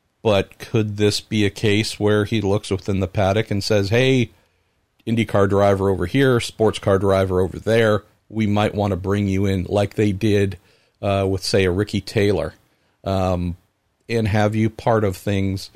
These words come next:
that's gonna be taking place in twenty twenty-three. So I do absolutely think Penske will have some say, can't say how much, in some of the drivers and so on and so forth.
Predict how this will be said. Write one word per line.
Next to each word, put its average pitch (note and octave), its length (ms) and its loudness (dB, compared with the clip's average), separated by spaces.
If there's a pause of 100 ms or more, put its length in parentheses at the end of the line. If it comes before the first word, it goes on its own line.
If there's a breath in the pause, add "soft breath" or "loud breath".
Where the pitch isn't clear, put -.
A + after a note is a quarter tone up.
(380 soft breath)
that's - 160 -10
gonna G#2 160 -4
be F#2+ 140 -4
taking F#2+ 340 -4
place F#2+ 420 -2
in G2+ 220 -8
twenty G2+ 300 -6
twenty-three. G#2 580 -4
So G2 340 2 (400)
I A2+ 140 2
do A#2+ 280 4
absolutely A2 720 2
think G#2 340 0 (440)
Penske G2 440 -2
will G2 180 0
have F#2+ 340 0
some A#2+ 300 0
say, C3+ 360 0
can't - 240 -8
say E2+ 120 -6
how G2 140 -2
much, G2+ 300 -2 (460)
in F#2+ 220 -6
some A2 180 -2
of G2+ 60 -2
the F#2+ 80 -2
drivers F#2 440 0
and G2 140 -6
so G#2+ 140 -4
on G2 100 -2
and F#2 100 -4
so G#2+ 180 -2
forth. F2+ 300 -6